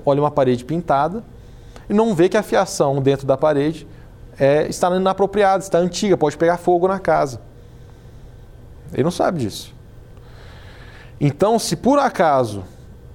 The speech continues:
é, o inquilino descobre, o locatário descobre esse vício,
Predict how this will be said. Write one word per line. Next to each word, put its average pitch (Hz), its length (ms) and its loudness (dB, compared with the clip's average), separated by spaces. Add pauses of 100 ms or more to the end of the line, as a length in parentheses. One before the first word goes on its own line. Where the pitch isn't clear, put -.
(600)
é, 113 500 2
o 151 100 2
inquilino 160 380 2
descobre, 165 800 0 (400)
o 127 60 0
locatário 131 420 2
descobre 180 480 0
esse 139 200 -2
vício, 127 460 0